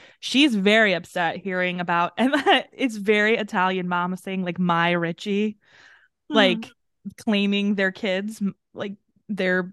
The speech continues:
Speaker 1: son or daughter. She's like, "Oh, my Richie, my Richie." Um, she says he didn't have any enemies and didn't have problems with girls or booze or gambling. Um,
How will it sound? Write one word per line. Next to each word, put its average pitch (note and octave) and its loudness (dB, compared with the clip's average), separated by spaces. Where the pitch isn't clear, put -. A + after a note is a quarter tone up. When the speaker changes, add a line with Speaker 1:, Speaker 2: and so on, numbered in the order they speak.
Speaker 1:
son F#3 2
or F3+ 2
daughter. F3 2
She's F#3+ -12
like, G#3+ -2
"Oh, D#4 6
my B3+ 4
Richie, B3+ -2
my G#3+ -4
Richie." A3 -6
Um, F#3+ 0
she D#4 0
says D4 2
he C#4 2
didn't B3+ 4
have A3+ 2
any G#3 0
enemies C#4+ -2
and G3+ -2
didn't G3+ -6
have F3+ -4
problems F#3 -4
with E3+ -8
girls G3+ 2
or F3 -2
booze F#3 0
or F#3+ -8
gambling. B3+ 2
Um, G3 2